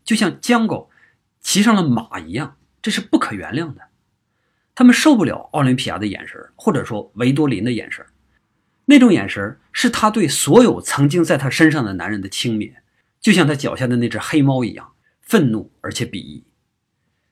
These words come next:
在心虚的评论家们发动潮水般的舆论之后，巴黎的普通民众受不了了，他们是愚蠢的就被带到了这场批判当中，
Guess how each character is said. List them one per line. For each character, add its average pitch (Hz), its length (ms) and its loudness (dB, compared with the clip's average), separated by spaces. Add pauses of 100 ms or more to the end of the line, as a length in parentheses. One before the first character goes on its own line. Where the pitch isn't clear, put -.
(220)
在 240 140 6
心 226 180 6
虚 214 160 4
的 190 120 2
评 143 140 2
论 147 120 4
家 131 140 2
们 117 120 0
发 151 240 2
动 131 220 0
潮 180 260 -2
水 160 180 -2
般 123 180 -4
的 117 80 -2
舆 107 120 -6
论 120 160 0
之 104 120 -8
后， - 260 -14 (260)
巴 131 140 0
黎 110 140 0
的 101 140 -6
普 - 200 -12
通 127 160 -2
民 110 140 0
众 110 120 -2
受 101 140 -12
不 90 60 -14
了 - 80 -16
了， - 160 -20 (640)
他 208 100 0
们 208 140 4
是 - 260 -6
愚 233 180 8
蠢 113 220 -2
的 98 120 -10
就 104 120 -6
被 110 100 -4
带 127 160 -2
到 110 140 -4
了 90 80 -10
这 92 80 -12
场 80 160 -12
批 - 160 -6
判 120 160 -6
当 82 160 -10
中， - 100 -20